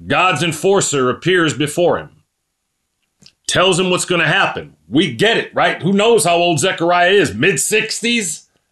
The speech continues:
Seventies? His wife may be around <laughs> the same age. Yeah,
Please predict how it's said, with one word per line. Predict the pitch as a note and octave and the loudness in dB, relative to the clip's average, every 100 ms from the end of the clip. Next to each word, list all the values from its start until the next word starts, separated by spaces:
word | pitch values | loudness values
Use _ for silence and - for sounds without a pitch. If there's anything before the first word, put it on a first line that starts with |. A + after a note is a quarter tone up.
| _ - | _ -8
Seventies? | - F3 G#3+ A3 A#3 A#3 E3+ - _ | 0 0 2 0 0 0 -4 -10 _
His | B2+ G#2+ | -2 0
wife | C#3+ F#3+ E3 | 2 2 2
may | G3 | 0
be | F3+ | 2
around | F#3+ G3 F#3 | 2 2 2
<laughs> | |
the | G3+ | 0
same | - G#3 G3+ F#3+ | 0 0 2 2
age. | G#3 A3 G3 D3+ - _ _ _ | 0 0 -2 -6 -12 _ _ _
Yeah, | C#3+ G#3+ G3+ | 0 2 2